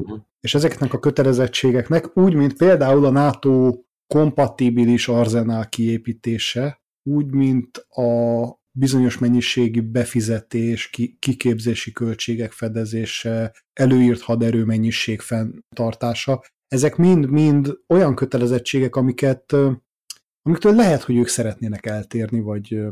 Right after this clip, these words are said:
Speaker 1: Persze.
Speaker 2: elmaradni.
Speaker 1: Igazából ez a, ez a félelem, hogy a nato ilyenre készül, vagy ilyen megtörténhet, ez, ez több éve volt. Azóta már,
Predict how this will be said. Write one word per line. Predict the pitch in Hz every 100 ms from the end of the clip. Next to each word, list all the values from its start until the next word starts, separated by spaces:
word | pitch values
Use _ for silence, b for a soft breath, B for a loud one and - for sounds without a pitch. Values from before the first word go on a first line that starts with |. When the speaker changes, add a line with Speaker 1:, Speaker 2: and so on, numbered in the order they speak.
| 104
Speaker 1:
Persze. | 104 98 95 - 101
Speaker 2:
elmaradni. | 104 104 110 113 110 113 - b -
Speaker 1:
Igazából | 120 127 127 123 113 113 120
ez | 110
a, | 110 110
ez | 117
a | 107
félelem, | - 101 101 101 101 95
hogy | 90
a | 90
nato | 90 90 - 92 92 90 -
ilyenre | - 95 90 82
készül, | - 85 85 - 87 80
vagy | 78 76 -
ilyen | 92 80
megtörténhet, | 80 85 - 95 82 90 85 80 82
ez, | 80 -
ez | - -
több | 98 92 87
éve | 82 78 76
volt. | 71 69 67 73
Azóta | 85 87 - 71
már, | 78 82 82